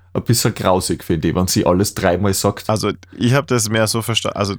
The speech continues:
Speaker 2: das war ihm offensichtlich unangenehm, weil er die nicht mag, aber das war ihm auch unangenehm, weil er ja dann da irgendwie aushatscht. Auf der anderen Seite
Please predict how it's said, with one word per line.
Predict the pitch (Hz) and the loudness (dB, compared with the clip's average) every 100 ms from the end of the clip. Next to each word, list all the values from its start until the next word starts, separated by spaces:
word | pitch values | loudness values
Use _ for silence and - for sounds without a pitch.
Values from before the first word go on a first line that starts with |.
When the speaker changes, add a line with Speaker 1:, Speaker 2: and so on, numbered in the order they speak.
| - | -4
Speaker 2:
das | 98 - | -2 2
war | 101 101 | 2 2
ihm | |
offensichtlich | 92 107 101 104 - - | 0 -4 -2 -4 -4 -4
unangenehm, | 107 113 95 92 92 87 | 0 0 2 0 0 2
weil | 87 | 2
er | 87 | 2
die | 98 | 0
nicht | 98 92 | 0 0
mag, | 101 113 | 0 0
aber | 92 92 92 | 0 2 0
das | 90 98 - | -2 -4 0
war | 95 98 | 2 4
ihm | 92 | 2
auch | 92 | 2
unangenehm, | 113 117 95 95 98 92 | 2 0 0 0 0 2
weil | 95 | 2
er | 95 | 4
ja | 90 | 2
dann | 92 92 | 0 0
da | 90 90 | 0 2
irgendwie | 90 92 90 | 0 0 0
aushatscht. | 117 - 92 - | 0 0 -2 -2
Auf | 90 | -2
der | 101 | 0
anderen | 120 123 | 0 2
Seite | 117 113 - | 0 0 -2